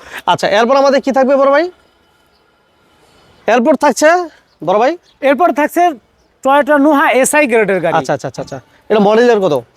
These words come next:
Speaker 2: এটা মডেল ইয়ার দুই হাজার এগারো, রেজিস্ট্রেশন ইয়ার দুই হাজার ষোলো।
Speaker 1: পাল কালার?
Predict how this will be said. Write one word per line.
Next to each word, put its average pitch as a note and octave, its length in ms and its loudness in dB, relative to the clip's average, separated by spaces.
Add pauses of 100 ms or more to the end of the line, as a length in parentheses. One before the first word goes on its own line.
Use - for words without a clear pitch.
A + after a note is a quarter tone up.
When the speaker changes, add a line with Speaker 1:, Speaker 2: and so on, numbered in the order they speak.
Speaker 2:
এটা A3+ 200 -2
মডেল C#4 320 2
ইয়ার D#4+ 160 2
দুই C#4 160 0
হাজার C#4 280 0
এগারো, C#4 420 0
রেজিস্ট্রেশন C#4+ 480 -2
ইয়ার C#4 160 0
দুই B3+ 100 0
হাজার B3 300 2 (320)
ষোলো। B3+ 460 0
Speaker 1:
পাল A#3 160 2
কালার? D#3 220 0